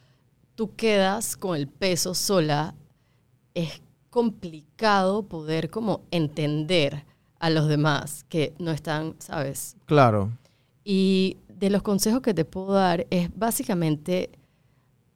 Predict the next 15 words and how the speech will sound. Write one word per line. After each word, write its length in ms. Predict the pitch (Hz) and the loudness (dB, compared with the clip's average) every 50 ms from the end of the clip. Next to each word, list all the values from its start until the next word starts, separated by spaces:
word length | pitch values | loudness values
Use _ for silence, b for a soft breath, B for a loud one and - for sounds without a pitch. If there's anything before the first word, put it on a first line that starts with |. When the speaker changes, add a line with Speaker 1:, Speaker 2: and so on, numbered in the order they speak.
| _ _ _ _ _ _ _ _ | _ _ _ _ _ _ _ _
Speaker 1:
mm, 360 | 202 196 196 196 190 190 190 185 - _ _ _ _ _ _ _ _ _ _ - | -14 -14 -12 -12 -14 -14 -16 -18 -20 _ _ _ _ _ _ _ _ _ _ -12
desde 380 | 185 208 202 180 180 214 220 | -2 2 2 4 4 4 4
un 180 | 233 247 - - - | 4 2 0 -2 -2
inicio, 840 | 277 262 254 262 269 269 247 180 - - - - 165 143 135 135 | 0 2 2 2 2 4 2 2 2 0 -4 -2 -2 -2 -2 -2
porque 280 | - 180 170 - 180 165 | -6 -10 -12 -12 -14 -10
claro, 440 | - 240 233 202 165 143 135 - - _ - | -4 -2 -2 0 0 0 -2 -2 -8 _ -6
al 200 | 180 180 196 196 | -4 -2 -2 0
inicio 520 | 220 226 240 262 285 294 285 - - 311 311 | -2 0 0 2 2 2 0 0 -2 -2 0
cuando 280 | 262 220 196 156 147 | 0 0 2 0 0
tú, 160 | - - 190 175 180 - _ _ _ _ | 0 -2 -6 -6 -6 -12 _ _ _ _
tú 140 | - - - | -20 -16 -8
vas 320 | - 127 240 220 208 196 | -2 -2 -2 -2 -2 -6
como 420 | - - - 247 240 214 190 - - - | -10 -10 -8 -6 -4 -4 -6 -8 -8 -6
a 100 | 160 151 | -4 -2
emprender, 880 | 151 147 147 151 156 151 143 143 151 165 180 185 165 147 147 165 180 | -2 -2 -4 -4 -4 -2 -2 -2 -2 -2 2 4 4 4 2 0 -6